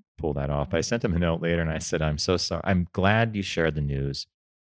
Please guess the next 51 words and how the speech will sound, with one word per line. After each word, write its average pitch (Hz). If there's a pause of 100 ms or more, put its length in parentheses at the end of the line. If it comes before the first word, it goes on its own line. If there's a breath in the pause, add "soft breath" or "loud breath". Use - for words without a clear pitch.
(340)
Um, 71 (140)
I'm 82
gonna 82
miss 90
your 87
expertise, -
knowledge, 73
and, 71
uh, 67
experience. 67 (400)
But 78
everything 78
you've 76
done 92
that 80
I, 78 (160)
every, 80
in 85
the 80
last 78
seven 78
years 80
has 69
been 71
a 71
really 71
successful 73
decision. 78
So 76
I 71
think 73
this 71
is -
gonna 73
be 73
good." 82
Then 95
he 113
<laughs> -
sends 113
me 107
a 90
note 87
right 87
back. 90
He 85
goes, 80
"Dude, 120
I'm 95
not 107
dead." 80